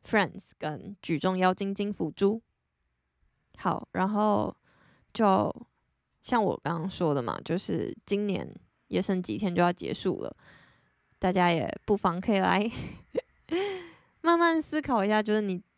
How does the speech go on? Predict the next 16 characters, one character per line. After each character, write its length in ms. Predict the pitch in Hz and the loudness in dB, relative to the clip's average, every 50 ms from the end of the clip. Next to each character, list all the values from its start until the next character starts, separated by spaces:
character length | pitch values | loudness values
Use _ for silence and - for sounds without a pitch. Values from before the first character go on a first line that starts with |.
| _ _ | _ _
这 160 | - 220 214 | 2 4 4
一 60 | 208 | 4
年 340 | 190 185 180 170 165 170 190 196 | 4 2 2 0 0 -2 -4 0
发 180 | - 196 185 | 2 2 4
生 180 | 196 220 185 185 | 4 2 0 2
过 200 | 180 185 175 - | 2 2 2 2
什 100 | - - | 0 -4
么 60 | - | -10
事 120 | - - | -12 -12
情。 240 | - - - - - _ _ _ _ _ _ _ _ - | -12 -12 -12 -14 -14 _ _ _ _ _ _ _ _ -2
我 200 | - 196 202 202 | 2 2 4 4
觉 220 | - 220 226 240 | 4 4 4 6
得 260 | 247 247 240 233 233 - _ _ _ _ _ _ - | 6 6 6 4 2 -2 _ _ _ _ _ _ -18
虽 180 | - - 294 | -4 2 4
然 180 | 294 285 277 254 | 4 6 6 6
我 400 | 202 180 170 160 143 117 - - | 6 6 4 4 2 0 -2 -6